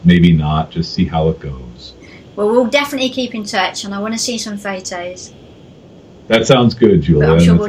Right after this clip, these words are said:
Speaker 1: sounds
Speaker 2: talk, we'll talk before then.
Speaker 1: Okay, can I ask you a final question?
Speaker 2: Oh, go on then. <laughs>
Speaker 1: Any recommendations? Uh, I'll ask you, any recommendations for someone who's thinking of doing the Camino? And in particular, what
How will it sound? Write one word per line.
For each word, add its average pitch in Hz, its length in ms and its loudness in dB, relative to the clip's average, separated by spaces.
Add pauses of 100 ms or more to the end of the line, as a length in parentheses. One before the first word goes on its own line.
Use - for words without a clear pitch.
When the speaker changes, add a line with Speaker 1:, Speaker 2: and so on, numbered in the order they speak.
Speaker 1:
sounds - 20 4
Speaker 2:
talk, 214 220 -4 (160)
we'll 202 120 -10
talk 202 220 -10
before 190 360 -12
then. 180 280 -14 (240)
Speaker 1:
Okay, 135 380 4
can 165 100 6
I 135 120 4
ask 135 180 0
you 165 160 8
a 175 60 4
final 92 340 4
question? 71 720 -2
Speaker 2:
Oh, 233 320 -6
go 214 100 -6
on 226 160 -4
then. 233 260 -2 (460)
<laughs> - 460 -6
Speaker 1:
Any 135 240 4
recommendations? 165 1200 2 (160)
Uh, 98 180 -2
I'll 127 140 4
ask 139 260 0
you, 175 140 8
any 117 140 6
recommendations 120 1120 4 (400)
for 110 120 2
someone 120 380 4
who's 113 280 0
thinking 117 300 2
of 110 120 4
doing 113 240 4
the 117 80 -2
Camino? 120 580 2 (300)
And 104 160 4
in 120 120 4
particular, 110 520 2
what 98 420 2